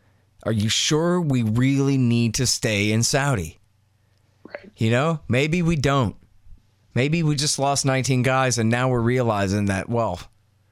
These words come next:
Speaker 1: this is a friendly state. You know, it's not like we've invaded and this is our beachhead. This is a friendly country. Uh, we whoop Saddam's ass. We don't,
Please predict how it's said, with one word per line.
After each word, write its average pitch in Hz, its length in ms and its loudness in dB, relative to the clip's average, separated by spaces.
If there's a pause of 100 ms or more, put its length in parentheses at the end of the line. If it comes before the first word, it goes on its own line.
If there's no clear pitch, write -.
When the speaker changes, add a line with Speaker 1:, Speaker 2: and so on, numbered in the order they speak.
(160)
Speaker 1:
this - 200 0
is 165 100 0
a 123 80 0
friendly 131 420 0
state. 95 520 -4 (440)
You 107 100 -2
know, 107 140 0
it's 107 120 -2
not 127 100 -2
like 117 160 -2
we've 113 180 0
invaded 101 520 0
and 98 80 0
this 98 160 0
is 92 100 -2
our 85 100 -6
beachhead. 82 580 -4 (280)
This 147 100 -2
is 143 60 -2
a 131 40 -2
friendly 131 360 -2
country. 98 540 -2 (380)
Uh, - 180 -8
we 117 200 0
whoop 104 360 -2
Saddam's 113 500 0
ass. 98 320 -2
We 131 120 -2
don't, 107 220 -6